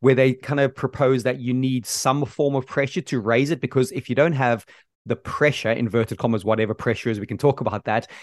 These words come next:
um, you become quite bored and you almost don't take things seriously enough. So, so where do you think, uh, things fit on that scale, and how do you help ath-, athletes move up and down that scale?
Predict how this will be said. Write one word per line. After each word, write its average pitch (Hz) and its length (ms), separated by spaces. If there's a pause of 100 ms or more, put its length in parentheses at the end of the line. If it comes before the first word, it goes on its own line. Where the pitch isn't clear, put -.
(320)
um, 135 440
you 135 180
become 127 340
quite 135 340
bored 151 380
and 127 180
you 123 80
almost 131 360 (140)
don't 131 280
take 127 300
things 120 600 (800)
seriously 180 480
enough. 107 280
So, 139 160
so - 140
where 160 240
do 196 60
you 185 80
think, 156 320
uh, - 560
things 143 320
fit - 240
on 123 180
that 123 200
scale, 120 280
and 110 80
how 131 140
do 127 40
you 120 80
help 123 200
ath-, 117 260
athletes 123 340
move 123 220
up 123 160
and 107 100
down 131 220
that 104 160
scale? 98 380